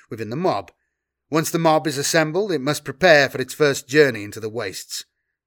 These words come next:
Although extremely tough and strong, even the orcs of Gorkamorka need essential supplies like food and drink. Uh, some of this they can forage for in the desert, but it is a foolhardy Nob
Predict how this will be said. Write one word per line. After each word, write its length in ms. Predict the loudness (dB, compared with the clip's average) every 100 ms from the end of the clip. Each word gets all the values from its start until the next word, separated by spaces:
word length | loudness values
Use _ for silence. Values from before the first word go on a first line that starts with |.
| _ 2
Although 340 | 4 4 2
extremely 720 | -6 -10 -8 -2 -2 -2 -6
tough 280 | -4 -4 -4
and 100 | -12
strong, 560 | -10 -4 -4 -4 -10 -20 _ _ _ _
even 180 | -2 2
the 60 | 6
orcs 380 | 8 6 4
of 80 | -2
Gorkamorka 840 | 2 2 0 0 0 -2 -6 -10
need 220 | -10 -10 -8
essential 380 | -6 -8 -10
supplies 520 | -12 -10 -6 -6 -8 -12
like 140 | -8
food 340 | -2 -2 -2
and 140 | -12 -10
drink. 400 | -8 -8 -10 -20 _ _ -6
Uh, 80 |
some 220 | 0 2 2
of 100 | 2
this 200 | 2 4
they 180 | 2
can 280 | 2 -2 0
forage 400 | 4 4 2 -2
for 280 | -10 -10 -12
in 100 | -10
the 80 | -4
desert, 600 | 0 0 -4 -10 -16 -20 _
but 140 | 2 4
it 120 | 4
is 140 | 0
a 40 | 0
foolhardy 720 | 2 2 0 0 0 -2 -4
Nob 420 | -2 -2 -4